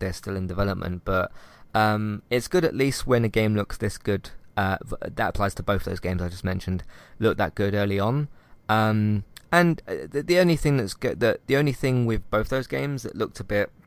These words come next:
not off, but looked a bit erratic was when you were getting more into those sort of, like, crazier things when, you know, swords were flying around all over the place. But, um,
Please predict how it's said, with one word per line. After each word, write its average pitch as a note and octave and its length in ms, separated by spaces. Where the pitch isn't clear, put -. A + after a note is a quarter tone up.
not C#3+ 220
off, A2+ 240
but - 100
looked G#2+ 220
a - 40
bit G#2 140
erratic G#2 600
was A#2+ 260
when A2 180
you G#2 60
were G2+ 80
getting G2 340
more G2+ 160
into G2 160
those G2 160
sort - 180
of, F#2 140
like, F#2 280
crazier G2 500
things G2 400
when, F#2 180
you F#2 80
know, F2 140
swords G2+ 340
were F#2+ 80
flying G2+ 280
around G2 280
all G2 120
over F#2+ 160
the F#2+ 80
place. G2 320
But, F#2+ 340
um, F#2+ 640